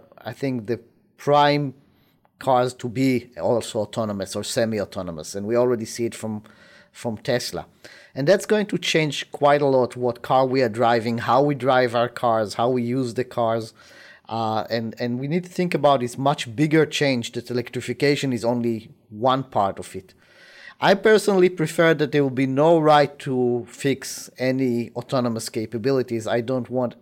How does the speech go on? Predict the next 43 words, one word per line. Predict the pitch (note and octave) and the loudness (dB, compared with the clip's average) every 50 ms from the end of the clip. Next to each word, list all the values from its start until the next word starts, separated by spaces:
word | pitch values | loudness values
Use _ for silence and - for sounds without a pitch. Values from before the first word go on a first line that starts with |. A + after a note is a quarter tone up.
| _ _ | _ _
any | C#3+ D3+ D3 C#3+ C#3+ C#3 C3+ | 0 0 0 0 0 0 0
of | - B2+ A#2 - | 0 -2 -4 -2
my | B2+ B2 B2 | -2 -2 0
neighbors | A#2+ B2 B2 B2 A#2+ G#2+ A#2 A#2 A2 - | 0 2 2 2 2 0 -2 -4 -4 -6
to | - A#2+ A#2 | -10 -10 -10
start | - - - A#2 A2+ A2 A2 - _ _ _ | -10 -4 -2 0 0 0 -2 -6 _ _ _
tinker | - B2+ B2+ A#2+ - A#2+ A#2 | -10 -8 -8 -6 -2 -2 -2
with | A#2 A2+ A2+ A#2 A#2+ A#2 A#2+ A#2 | -2 -2 -2 -2 -2 -4 -6 -8
<laughs> | - - - - A3 A#3+ - - - | -14 -12 -2 -2 -2 0 -2 2 4
the | A3 - - F3 F#3 F#3+ - | 4 4 6 4 4 6 6
autonomous | - - - F3+ F3 E3 D3+ D3 C#3+ - | 4 4 4 2 4 4 4 0 -2 -2
capabilities | - - D3 C3+ - C3+ C3 C3+ C3+ C3 C3+ A2 C#3 C3 A#2 | 0 0 0 0 0 -4 -2 0 -2 -2 -2 -4 -6 -4 -4
of | C3+ B2 G2+ | -6 -4 -2
their | B2+ B2+ B2 | -2 -2 -2
cars. | A2+ - B2+ B2+ A2+ - A2 A2 - - - - - | -2 0 0 2 2 0 -2 -8 -12 -18 -14 0 2
<laughs> | A3 F#4+ - - - - G3+ F3 F3+ - | 2 2 2 -2 -2 0 0 0 0 -2
You | F3 D3+ C#3 - D#3+ D#3+ | -4 -4 -4 -4 -4 -4
know, | C3 A#2 C#3+ C3+ B2 - | -2 0 0 -2 -2 -4
it's | - F#3+ G3 G3 G#3+ A#3 A3+ - C#3+ D3 D3+ D3 C3+ - - - | -6 -8 -2 0 0 0 0 0 2 2 2 2 0 -4 -4 2
okay | - E3 D#3+ E3 E3 D#3+ D#3 | 2 2 4 4 4 4 4
if | D3 C3+ B2+ | 4 4 4
they | D#3+ D#3 D3+ | 4 4 6
wanna | D3 D#3 D#3 D3+ D3+ | 6 4 4 2 0
keep, | D3 - - D#3 D3 - - - - - - - _ | 0 0 -4 -4 -4 -6 -20 -20 -20 -20 -20 -20 _
they | - D3 D#3 | 2 2 2
should | C#3+ - D#3 D3 B2+ A2 | 2 2 -2 -2 0 2
buy | C#3 C#3 C#3+ D3 | 4 6 6 6
their, | D3 C3+ C#3 C#3 C#3 C3+ - - | 6 4 4 6 6 4 2 2
uh, | C#3+ C#3 C3 | 2 2 4
old | - C#3 C#3 D3 D3 B2+ | 4 4 4 4 2 2
V | B2 B2+ C#3+ C#3 | 0 0 2 4
eight | B2+ B2+ C3+ C#3 C3+ | 4 4 4 2 0
and | - C#3+ B2+ | -2 -8 -4
keep | - C#3 C3+ B2 | -4 -4 -4 -2
fix | - - D#3 B2 B2+ B2 | -2 -2 -2 -2 -2 0
that | A2+ C#3 C#3 C3 - | 4 4 4 4 2
if | C3+ B2 A#2 | -2 -6 -2
they | B2+ C3 B2+ | 0 0 2
really | C3+ D3+ D3 C#3+ | 4 2 2 4
<laughs> | C#3 | 4
wanna | D3 - G#3+ G3 | 4 6 6 4
fix | - - E3+ D#3+ - - | 6 4 2 4 4 -2
stuff. | - - - - - C#3+ A#2+ - - - | -4 -4 -6 -2 0 0 0 0 -4 -18